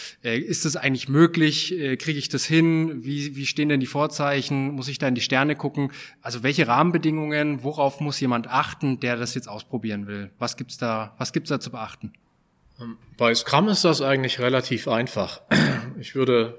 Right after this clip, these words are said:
Speaker 2: ich würde Folgendes sagen. Du brauchst ein Ziel. Wenn du kein Ziel hast, wofür du das machen möchtest, äh, dann lass Scrum sein. Dann stell dir die Frage, was ist das Ziel? Weil Scrum ist nur ein Hilfsmittel.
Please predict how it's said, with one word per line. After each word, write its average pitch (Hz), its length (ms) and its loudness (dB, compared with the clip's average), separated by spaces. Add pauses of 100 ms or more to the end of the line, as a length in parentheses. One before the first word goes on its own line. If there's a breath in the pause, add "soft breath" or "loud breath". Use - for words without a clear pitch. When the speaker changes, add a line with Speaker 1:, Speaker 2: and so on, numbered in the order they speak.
Speaker 2:
ich - 160 -18
würde 120 320 -2
Folgendes 113 520 -6
sagen. 101 340 -6 (760 loud breath)
Du 131 80 -6
brauchst 170 480 6
ein 151 140 2
Ziel. 131 500 6
Wenn 120 160 -2
du 127 60 -4
kein 123 260 0
Ziel 190 320 4
hast, 170 300 0
wofür 139 260 -2
du 139 80 2
das 127 220 2
machen 143 320 0
möchtest, 131 580 -4
äh, 117 240 -2
dann 113 160 -4
lass 117 280 0
Scrum 110 300 0
sein. 90 300 -4
Dann 92 100 -10
stell 113 200 -2
dir 113 80 0
die 110 80 0
Frage, 110 380 -2
was 101 180 -4
ist - 120 -4
das 95 180 -4
Ziel? 104 280 0
Weil 90 140 -8
Scrum 104 240 -4
ist 98 120 -10
nur 95 120 -6
ein 82 40 -10
Hilfsmittel. 82 540 -8